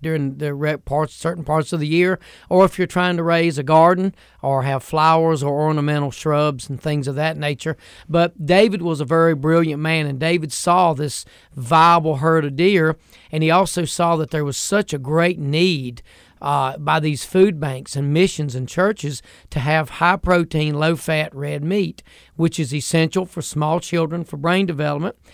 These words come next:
as well as for the elderly to maintain healthy bone structures and bone systems.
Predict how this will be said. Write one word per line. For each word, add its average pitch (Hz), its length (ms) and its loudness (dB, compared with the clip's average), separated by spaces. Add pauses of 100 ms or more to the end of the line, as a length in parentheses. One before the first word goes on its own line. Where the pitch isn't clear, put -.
(220)
as 156 100 -2
well 196 200 2
as 185 80 -4
for 208 120 0
the 190 160 2
elderly 165 400 0
to 135 60 -2
maintain 160 640 -2 (280)
healthy 175 320 2
bone 165 280 4
structures 143 640 -4
and 139 140 -6
bone 156 240 0
systems. 143 540 -10